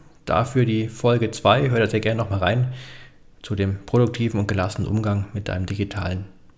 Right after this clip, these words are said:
Posteingang. Dann noch eine Möglichkeit der Kommunikation, und es ist eine Kommunikation, weil, wie ich gerade gesagt habe, du kannst nicht,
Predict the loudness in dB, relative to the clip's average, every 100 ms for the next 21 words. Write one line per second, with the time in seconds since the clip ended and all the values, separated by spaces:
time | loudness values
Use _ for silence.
0 | -4 -4 -2 -6 -8 -12 -18 -20 -20 -20
1 | -20 -20 _ _ _ -20 -20 _ -20 -20
2 | -20 -20 -4 4 6 6 6 6 8 8
3 | 6 4 4 6 4 2 2 2 -2 -14
4 | -4 0 2 2 0 0 2 4 4 2
5 | -2 0 -2 0 0 2 2 2 2 0
6 | 0 2 2 4 2 2 -2 -6 -4 -4
7 | -4 -8 -10 -8 -4 -4 -4 -4 -4 -4
8 | -4 -4 -4 -4 -4